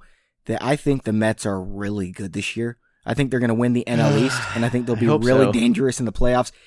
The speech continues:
Speaker 1: if Syndergaard and DeGrom are healthy. And I think they're a sleeper to get Bryce Harper. You know, you know, there's a couple teams in there.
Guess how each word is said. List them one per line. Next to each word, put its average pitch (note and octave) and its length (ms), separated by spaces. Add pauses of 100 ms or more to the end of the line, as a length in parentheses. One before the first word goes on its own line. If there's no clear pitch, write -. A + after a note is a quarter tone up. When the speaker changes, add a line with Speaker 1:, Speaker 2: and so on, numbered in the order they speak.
(180)
Speaker 1:
if C#3+ 160
Syndergaard C3+ 640
and A2+ 100
DeGrom A2+ 400
are G2 60
healthy. A#2 440 (440)
And A2 100
I G2+ 60
think C#3+ 260
they're B2 140
a G#2 60
sleeper A2 420
to G2 80
get F#2 160
Bryce - 260
Harper. - 340
You D3+ 140
know, G3 220 (200)
you E3+ 140
know, A3 140
there's C4 140
a G#3+ 40
couple A3 300
teams G#3 300
in G3 100
there. F#3 260